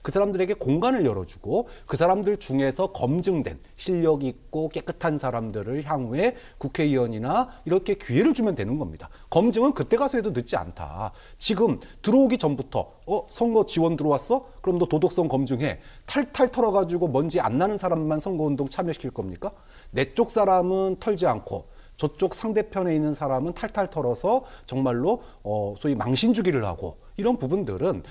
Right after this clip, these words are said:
저는 전-, 전형적인 진영 논리의 영입 인사들에 대한 적폐 아니냐. 이게 공직 후보자라면 저는 검증해야 된다고 봐요. 대통령 부인이면은 공직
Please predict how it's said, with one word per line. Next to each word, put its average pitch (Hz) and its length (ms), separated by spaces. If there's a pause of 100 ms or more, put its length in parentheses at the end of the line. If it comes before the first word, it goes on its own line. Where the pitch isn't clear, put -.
(120)
저는 220 240 (380)
전-, 127 240 (260)
전형적인 117 1000 (300)
진영 175 540
논리의 131 840 (180)
영입 135 280
인사들에 117 440 (180)
대한 110 320
적폐 - 280
아니냐. 87 440 (280)
이게 196 180
공직 240 420
후보자라면 240 500
저는 185 120
검증해야 165 380
된다고 170 260
봐요. 78 160 (720)
대통령 202 600
부인이면은 151 760 (260)
공직 196 400